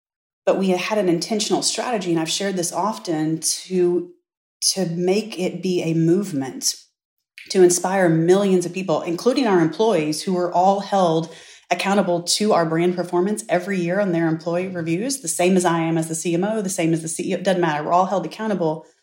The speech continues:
But what you can see now, and the reason why I think the brand is where it is, is because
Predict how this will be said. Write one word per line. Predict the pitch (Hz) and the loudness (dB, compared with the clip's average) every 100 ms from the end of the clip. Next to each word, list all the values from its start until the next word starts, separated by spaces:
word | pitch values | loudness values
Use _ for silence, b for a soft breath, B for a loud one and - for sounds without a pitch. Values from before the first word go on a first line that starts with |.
| b _ _ _ _ - | b _ _ _ _ 0
But | 196 | 4
what | 220 220 | 4 2
you | 233 | -2
can | 220 190 | -2 -2
see | - 240 220 | -2 -2 0
now, | 196 208 | 0 2
and | 190 | 2
the | 180 | 2
reason | 196 208 196 | 0 -2 0
why | 180 180 | 0 0
I | 170 | 0
think | 175 - 196 202 | -4 -4 -2 -2
the | 196 | -2
brand | 180 180 185 180 185 | -4 2 2 2 0
is | 185 185 | -2 -2
where | 180 170 160 | -2 -2 -2
it | - | -2
is, | 240 196 165 165 - - _ _ _ | -4 -4 -4 -6 -8 -10 _ _ _
is | - 185 | -8 -4
because | 190 190 208 196 185 185 - - - | -4 -4 -2 0 0 -2 -4 -4 -8